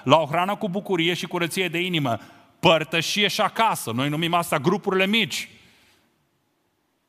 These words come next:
Le considerăm indispensabile pentru o biserică sănătoasă. Și aici vreau să mă opresc și să mulțumesc celor care sunteți din biserica noastră. Noi avem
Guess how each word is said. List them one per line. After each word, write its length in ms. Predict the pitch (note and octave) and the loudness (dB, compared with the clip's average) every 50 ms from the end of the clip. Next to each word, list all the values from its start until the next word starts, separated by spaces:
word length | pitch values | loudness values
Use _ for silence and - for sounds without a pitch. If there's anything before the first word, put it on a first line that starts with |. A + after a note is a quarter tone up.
| _ _ _ | _ _ _
Le 100 | - A2+ | -10 -10
considerăm 520 | - - B2+ A2+ - C#3 C3 C3+ C#3 E3 - | -6 -6 -6 -6 -4 -4 -2 -2 -2 -2 -2
indispensabile 920 | G#3 G3 F3 F3 F#3 - - - F#3 F3 - - A3 G#3 G3 D#3+ C#3 B2+ A#2+ | -2 -2 -2 -2 -4 -4 -4 -6 -4 -4 -4 -2 -2 -4 -2 -2 -2 -4 -2
pentru 240 | B2 A#2+ A#2 A2+ | -4 -4 -4 -4
o 40 | A2+ | -6
biserică 380 | A#2 A2+ - - A2+ A2 G#2+ G#2+ | -6 -6 -6 -4 -6 -4 -6 -8
sănătoasă. 580 | - - G#2+ G#2+ G#2 - G2+ F#2 F2+ - - - - _ _ _ _ _ _ _ _ _ _ _ _ _ _ _ _ _ _ _ _ _ _ _ _ _ _ _ _ _ _ _ | -8 -8 -8 -8 -6 -6 -8 -8 -10 -12 -16 -18 -20 _ _ _ _ _ _ _ _ _ _ _ _ _ _ _ _ _ _ _ _ _ _ _ _ _ _ _ _ _ _ _
Și 60 | B2+ | -10
aici 140 | A#2 A#2 A2 | -10 -8 -4
vreau 220 | A#2 B2+ B2+ B2 | -2 -2 -2 -2
să 140 | A#2 - B2+ | -2 -4 -6
mă 80 | B2 A#2 | -6 -6
opresc 300 | A#2 - C3 C3 A#2+ - | -4 -4 -4 -6 -4 -4
și 80 | C3 | -8
să 160 | A2+ - - | -8 -6 -6
mulțumesc 680 | A#2 A#2+ A#2+ A#2+ - - F3+ F#3 C#3 G2+ F#2 - - - - - _ _ _ _ _ _ _ _ _ _ _ _ _ _ _ _ _ _ _ _ _ _ _ _ _ | -6 -6 -6 -8 -8 -8 -6 -6 -6 -6 -8 -10 -12 -16 -20 -20 _ _ _ _ _ _ _ _ _ _ _ _ _ _ _ _ _ _ _ _ _ _ _ _ _
celor 320 | - - A#2+ A#2+ A#2 A#2 A2+ | -6 -2 0 0 0 0 0
care 180 | - A#2+ A2+ | -2 -2 -2
sunteți 520 | A2 - - D#3+ D#3+ D3+ - A#2+ G#2+ G#2 G2+ | -2 -4 -4 -4 -4 -4 -4 -4 -6 -4 -4
din 120 | A2 G#2+ | -4 -4
biserica 460 | G#2 G#2 - - A#2+ A2+ G#2+ - A2+ | -4 -4 -4 -4 -4 -4 -4 -6 -6
noastră. 460 | A2 A2+ B2 B2 A#2+ - - C3+ C3 | -4 -4 -4 -4 -4 -6 -8 -8 -6
Noi 140 | B2+ A#2 A2+ | -6 -4 -4
avem 400 | A2 G#2 A2+ C3 B2+ B2 A#2 - | -6 -4 -4 -4 -4 -4 -6 -10